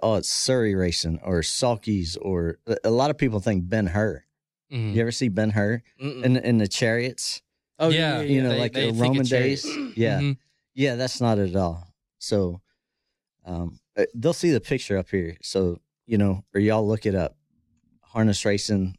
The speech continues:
Speaker 1: sulkies, you know.
Speaker 2: Yeah. So, yeah, you're, you're pretty much all around kinda cowboy. You, you,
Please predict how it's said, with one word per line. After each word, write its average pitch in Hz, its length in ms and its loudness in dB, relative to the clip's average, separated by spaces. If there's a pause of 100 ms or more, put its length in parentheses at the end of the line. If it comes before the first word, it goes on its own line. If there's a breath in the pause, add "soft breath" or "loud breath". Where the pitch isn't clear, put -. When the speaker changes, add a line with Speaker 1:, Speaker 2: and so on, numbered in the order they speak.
Speaker 1:
sulkies, 92 680 -4 (720)
you 98 100 -20
know. 76 200 -8 (800)
Speaker 2:
Yeah. 117 260 -2 (420 soft breath)
So, 123 200 0
yeah, 127 280 0
you're, 143 400 -2
you're 147 160 -2
pretty 135 220 0
much 113 220 0
all 120 180 2
around 107 320 -2
kinda 104 320 -4 (220)
cowboy. 107 420 0
You, 104 320 0
you, 104 260 -4